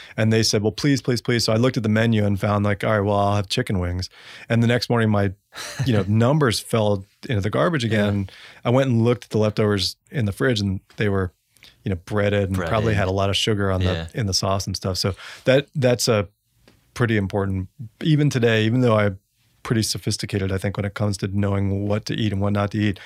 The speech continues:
Speaker 1: I still really depend on that for
Speaker 2: Yeah.
Speaker 1: learning.
Speaker 2: Have you guys experimented with exogenous ketones with the keto meter?
Speaker 1: Yeah, I haven't personally tried it yet,
Speaker 2: Yeah.
Speaker 1: although I, I'm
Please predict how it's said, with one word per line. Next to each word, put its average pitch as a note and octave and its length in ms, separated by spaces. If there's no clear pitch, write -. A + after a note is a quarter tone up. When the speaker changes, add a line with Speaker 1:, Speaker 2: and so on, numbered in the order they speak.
Speaker 1:
I - 120
still B2+ 340
really B2 180
depend B2+ 320
on A2+ 140
that F#2 200
for G2 140
Speaker 2:
Yeah. G#2 60
Speaker 1:
learning. A#2+ 300
Speaker 2:
Have C#3 200
you F3 80
guys F#3+ 140
experimented C#3+ 420
with G#2 100
exogenous G#2 500
ketones E2 760
with F2+ 460
the F2+ 140
keto E2+ 340
meter? D2+ 380
Speaker 1:
Yeah, C#3 240
I D3 200
haven't G3+ 280
personally C#3+ 360
tried A#2 260
it A#2 40
yet, C3 140
Speaker 2:
Yeah. A#2+ 60
Speaker 1:
although A#2 200
I, C3 60
I'm B2+ 260